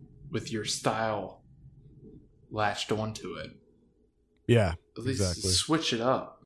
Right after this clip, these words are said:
Speaker 2: Uh, Indivisible comes out. I'm not sure what that's all about. Maybe, uh, maybe a faith-based?
Speaker 1: It looks like it might be. Also honoring our troops.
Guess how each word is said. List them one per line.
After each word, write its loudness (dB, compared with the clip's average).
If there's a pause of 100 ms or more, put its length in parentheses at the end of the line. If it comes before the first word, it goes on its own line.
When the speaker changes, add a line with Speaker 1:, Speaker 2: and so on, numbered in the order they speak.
Speaker 2:
Uh, 10 (100)
Indivisible 10
comes 8
out. 12
I'm 8
not 8
sure 6
what 6
that's 6
all 8
about. 6 (640)
Maybe, 6
uh, 4 (580)
maybe 4
a 2
faith-based? 4 (1040)
Speaker 1:
It 4
looks 4
like 2
it 4
might 4
be. 2 (260)
Also 4
honoring 0
our 0
troops. 0